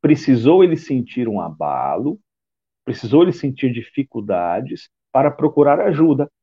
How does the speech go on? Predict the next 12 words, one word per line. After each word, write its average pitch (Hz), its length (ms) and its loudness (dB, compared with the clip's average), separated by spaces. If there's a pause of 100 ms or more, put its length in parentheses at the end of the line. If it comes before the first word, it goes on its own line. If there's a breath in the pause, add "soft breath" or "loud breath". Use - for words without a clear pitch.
(220)
terapêutica, 165 800 0
da 104 100 -4
casa 107 240 -8
espírita, 160 640 -8
conversa 113 400 -6
com 120 140 -10
os 127 120 -6
amigos 190 480 -4
e 214 140 4
um 214 260 4
alto 165 380 4
olhar, 107 420 0